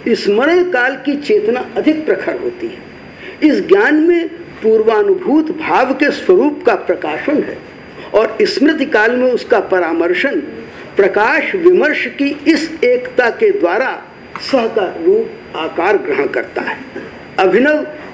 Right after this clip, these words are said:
इसे परमेश्वर की क्रिया या व्यापार मानते हैं और उनकी प्रेरणा के स्रोत हैं उनके परम गुरु उत्पल, जो वस्तु, जो इस बात को, इसी बात को प्रतिभिज्ञा के दूसरे पैराडाइम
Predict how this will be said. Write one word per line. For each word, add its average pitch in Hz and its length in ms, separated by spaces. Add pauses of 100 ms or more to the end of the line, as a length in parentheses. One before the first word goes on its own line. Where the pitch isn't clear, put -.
इसे 214 360
परमेश्वर 190 600
की 294 160
क्रिया 247 580 (360)
या 190 160
व्यापार 165 600
मानते 170 420
हैं - 240 (460)
और 226 200 (120)
उनकी 247 320
प्रेरणा 262 460
के 220 180
स्रोत - 500
हैं 127 220 (380)
उनके 262 320
परम 262 440
गुरु 214 180
उत्पल, 202 560 (420)
जो 208 160
वस्तु, 202 460
जो 240 120
इस 220 260
बात 214 400
को, - 120 (220)
इसी 330 280
बात 220 380
को - 60
प्रतिभिज्ञा 220 1080
के - 380
दूसरे 226 580
पैराडाइम 175 640